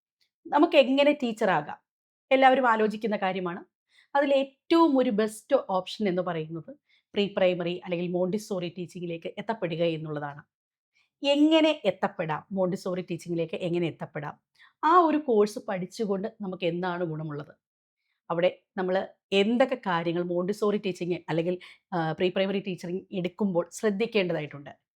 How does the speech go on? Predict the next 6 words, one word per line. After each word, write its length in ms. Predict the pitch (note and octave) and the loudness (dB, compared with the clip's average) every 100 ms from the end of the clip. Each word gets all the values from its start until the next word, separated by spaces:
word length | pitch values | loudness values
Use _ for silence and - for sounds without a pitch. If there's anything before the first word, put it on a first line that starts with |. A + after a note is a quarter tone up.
| _ - _ | _ -20 _
ഇന്ന് 160 | D#4+ F#4+ G4+ | 4 4 6
എന്നോടൊപ്പം 520 | B3+ B3+ D4 B3 B3+ | 6 8 6 6 2
ഉള്ളത് 280 | G#3+ F#3+ F3+ - _ _ | 0 0 -2 -8 _ _
ഫാരിഷ 380 | F#3 F3 G3 G#3+ | -2 -2 -4 -4
മിസ് 320 | G3 F#3 - | -6 -6 -6
ആണ്. 400 | E3 A#3 - | -6 -6 -14